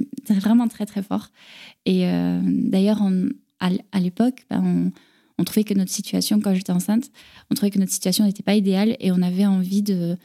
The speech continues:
de, de changer, du coup, déjà un peu de, de vie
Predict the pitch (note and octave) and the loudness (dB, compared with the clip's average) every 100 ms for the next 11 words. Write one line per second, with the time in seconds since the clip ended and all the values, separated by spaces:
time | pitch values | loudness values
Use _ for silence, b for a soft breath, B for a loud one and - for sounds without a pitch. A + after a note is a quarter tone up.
0 | b b b b F3+ F3+ F3 F3+ - G3 | b b b b -2 -2 -2 0 2 2
1 | G3 A3 G3 F#3+ G3+ G3 F#3 F#3 F3+ G3 | 2 2 0 -4 -2 0 0 0 0 -2
2 | F#3 F3 E3 F3+ F3+ G#3+ | 0 0 0 0 2 0